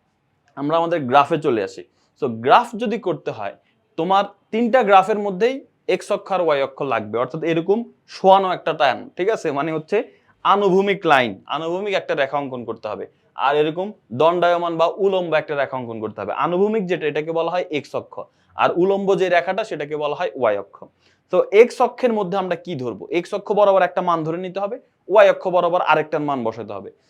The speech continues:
তো এক্স অক্ষ বরাবর আমরা যে মানগুলো বসাবো, সেগুলোকে বলা হচ্ছে শ্রেণীর উচ্চ সীমা। এই যে এই শ্রেণীর উচ্চ সীমা সাতচল্লিশ, এটার উচ্চ সীমা বাউন্ন, এটার উচ্চ সীমা সাতান্ন, এই সবগুলোর উচ্চ সীমা বসাবো আমরা এক্স অক্ষে। আর ওয়াই অক্ষে বসাবো কি?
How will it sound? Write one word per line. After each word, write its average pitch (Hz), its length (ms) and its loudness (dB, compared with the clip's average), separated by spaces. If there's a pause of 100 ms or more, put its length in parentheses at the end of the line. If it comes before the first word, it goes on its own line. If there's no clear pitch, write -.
(140)
তো 175 60 -6
এক্স 208 260 0
অক্ষ 262 200 0
বরাবর 240 300 6
আমরা 202 180 4
যে 190 160 0
মানগুলো 160 420 0
বসাবো, 151 400 -2 (240)
সেগুলোকে 196 440 2
বলা 190 200 8
হচ্ছে 208 280 0
শ্রেণীর 202 580 -6
উচ্চ - 340 -4
সীমা। 139 400 -4 (180)
এই 160 100 -2
যে 185 60 4
এই 196 140 6
শ্রেণীর 214 300 -2
উচ্চ 202 220 -4
সীমা 202 240 -6
সাতচল্লিশ, 151 540 -6
এটার 175 200 -6
উচ্চ 180 160 -8
সীমা 202 220 -8
বাউন্ন, 147 440 -2
এটার 165 160 -6
উচ্চ 180 160 -8
সীমা 202 220 -8
সাতান্ন, 147 500 -6 (220)
এই 165 100 -2
সবগুলোর 180 580 2
উচ্চ 185 260 -6
সীমা 190 260 -6
বসাবো 180 300 -2
আমরা 175 200 -4
এক্স - 320 -8
অক্ষে। - 320 -12 (760)
আর 131 180 4
ওয়াই 190 260 6
অক্ষে 214 200 2
বসাবো 220 360 4
কি? 247 300 -8